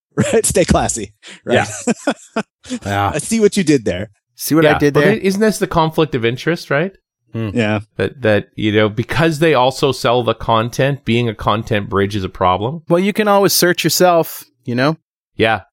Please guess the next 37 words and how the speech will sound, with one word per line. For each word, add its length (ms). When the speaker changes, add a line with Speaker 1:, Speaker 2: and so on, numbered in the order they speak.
Speaker 1:
It, 140
it 120
is 120
a 60
problem, 360
though, 120
that 140
they're 100
trying 220
to 80
solve. 380
You 60
know, 100
I 20
mean, 140
I, 160
I 100
can 160
totally 320
see 220
that 180
'cause 120
I 80
have 160
that 120
problem, 340
too, 260
where 100
I 40
see 200
something 240
on 60
iTunes 340
and, 60
like, 180
forty 380
bucks 500